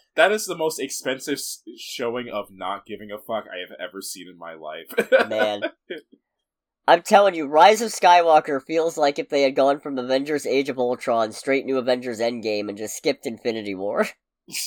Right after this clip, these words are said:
Speaker 1: Yeah, you know what? I can agree to that. <laughs>
Speaker 2: Crazy.
Speaker 1: It's like, wait, what happened in the middle? Don't worry about it. What do you mean, don't worry about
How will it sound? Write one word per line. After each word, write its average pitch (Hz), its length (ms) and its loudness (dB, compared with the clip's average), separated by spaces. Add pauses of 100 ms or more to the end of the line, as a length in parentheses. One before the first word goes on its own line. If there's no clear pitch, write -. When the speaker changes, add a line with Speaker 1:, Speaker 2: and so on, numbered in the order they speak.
(140)
Speaker 1:
Yeah, 139 500 4
you 120 120 -10
know 143 140 -4
what? 123 140 -4
I 123 100 0
can 120 160 -14
agree 98 300 -14
to 80 140 -20
that. - 1040 -16
<laughs> - 500 -20
Speaker 2:
Crazy. 123 680 -8 (400)
Speaker 1:
It's - 100 -18
like, 110 140 -10
wait, 131 180 -2
what 113 180 -8
happened 117 300 -6
in 123 120 -12
the 127 80 -14
middle? 127 260 -8
Don't 90 240 -12
worry 82 260 -14
about 76 280 -14
it. 76 80 -20
What 160 80 -6
do 220 80 -12
you 107 120 -14
mean, 214 200 -12
don't 131 240 -2
worry 101 280 -4
about 87 200 -8